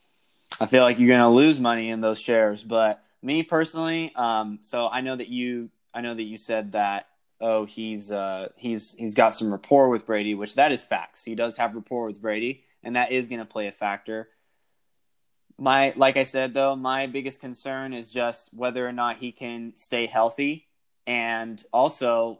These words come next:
uh, whether or not his body has actually recovered. Because, as I mentioned, he was, uh, he was pretty healthy back in twenty eighteen.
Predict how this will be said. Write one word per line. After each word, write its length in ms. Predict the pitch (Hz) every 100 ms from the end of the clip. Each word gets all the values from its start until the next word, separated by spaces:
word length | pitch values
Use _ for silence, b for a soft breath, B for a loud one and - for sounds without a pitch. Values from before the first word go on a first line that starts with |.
| _
uh, 300 | 113 110 107
whether 320 | 101 120 135 135
or 60 |
not 280 | 127 131 -
his 460 | 123 117 110 - -
body 560 | 117 120 131 165 135 127
has 160 | 123 -
actually 800 | 101 110 117 - 123 117 117 117 -
recovered. 560 | 110 - 165 120 98 95
Because, 480 | 107 113 113 107 b b -
as 120 | 214
I 120 | 202
mentioned, 520 | 135 143 175 180 185 - _ _ _ -
he 300 | - - 196
was, 460 | 208 202 180 - - _ -
uh, 300 | 123 113 107
he 140 | 185
was 180 | 262 214
pretty 200 | - 147
healthy 360 | 131 117 135 123
back 280 | 120 113
in 120 | 117 107
twenty 320 | 123 117 104
eighteen. 600 | 113 - - 110 113